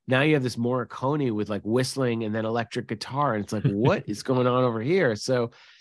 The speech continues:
Speaker 1: then the Americans start copying that with Wild Bunch. And then we come out with our, like, the film brats and their crime. And so the Italians do their police versions. And then the Italians make the Giallo films. And we start doing the slasher films, kind of copied from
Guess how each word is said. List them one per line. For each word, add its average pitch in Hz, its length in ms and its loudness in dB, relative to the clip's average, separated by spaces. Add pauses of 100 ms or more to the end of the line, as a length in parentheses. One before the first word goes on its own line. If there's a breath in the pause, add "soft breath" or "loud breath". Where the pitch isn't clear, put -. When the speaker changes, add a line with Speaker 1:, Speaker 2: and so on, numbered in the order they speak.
(280 soft breath)
Speaker 1:
then 147 120 4
the 147 120 6
Americans 151 560 4
start 123 180 -2
copying 120 380 -2
that 113 100 -2
with 110 100 -6
Wild 151 380 2
Bunch. 113 260 -6
And 120 100 -6
then 139 160 0
we 139 100 0
come 135 180 -6
out 123 140 -2
with 120 100 -2
our, 110 180 0
like, 110 260 -4
the 101 100 -8
film 165 360 2
brats 104 460 0
and 107 120 -4
their 156 200 0
crime. 107 460 -6
And 101 100 -6
so - 100 -10
the 117 80 0
Italians 139 540 0
do 120 140 2
their 110 100 0
police 156 380 0
versions. 101 460 0
And 101 60 -6
then 123 200 -2 (340 loud breath)
the 120 80 2
Italians 139 400 2
make 113 140 0
the 113 80 -2
Giallo 160 440 4
films. 107 460 -4
And 110 80 -6
we 127 100 -2
start 131 220 -2
doing 123 180 -2
the 107 60 -2
slasher 151 500 2
films, 101 440 -4
kind 113 160 -6
of 104 60 -14
copied 117 420 -2
from 104 280 -2